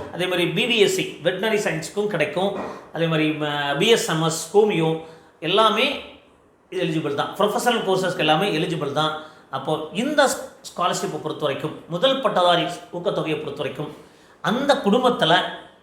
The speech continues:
ஃபர்ஸ்ட், ஃபர்ஸ்ட் பட்டதாரியா இருக்கிற மாதிரி இருக்கணும். ப்ரொஃபஷனல் கோர்ஸ்ல பட்டதாரியா இருக்கணும். இப்போ ஒரு சந்தேகம் வரும், "சார் அந்த ஸ்டூடெண்ட்டே ஒரு ஆர்ட்ஸ் டிகிரி படிச்சு முடிச்சிட்டாரு,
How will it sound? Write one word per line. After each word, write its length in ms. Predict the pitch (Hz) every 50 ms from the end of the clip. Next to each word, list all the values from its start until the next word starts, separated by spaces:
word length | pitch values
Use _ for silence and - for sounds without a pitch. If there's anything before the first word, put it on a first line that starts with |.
| _ _ _ _ _ -
ஃபர்ஸ்ட், 360 | 220 226 226 - - 285 214
ஃபர்ஸ்ட் 280 | 233 220 208 - - - - - - -
பட்டதாரியா 500 | 180 170 196 208 202 196 190 185 170 160
இருக்கிற 320 | 156 156 160 - 170 156 151
மாதிரி 240 | 160 170 160 156
இருக்கணும். 380 | 151 147 - 147 147 165 175 165 - - - -
ப்ரொஃபஷனல் 540 | - 202 220 - 254 247 - 262 247 226 196 -
கோர்ஸ்ல 300 | 196 185 - - - -
பட்டதாரியா 420 | - 175 156 160 156 147 139 135 127
இருக்கணும். 200 | 123 131 135 131 - - - - _ _ -
இப்போ 180 | - 151 147 190
ஒரு 80 | 170
சந்தேகம் 340 | 165 - 160 156 165 151 139
வரும், 320 | 123 127 - - - - - - _ _ _ _
"சார் 180 | _ - 202 185
அந்த 200 | 180 170 151 147
ஸ்டூடெண்ட்டே 580 | - - - 226 294 320 311 269 - 269 277 262
ஒரு 120 | - 214
ஆர்ட்ஸ் 240 | 180 208 208 - -
டிகிரி 220 | 208 185 185 175
படிச்சு 260 | 156 151 160 160 185
முடிச்சிட்டாரு, 720 | 180 165 156 143 - - 139 131 139 151 170 185 - -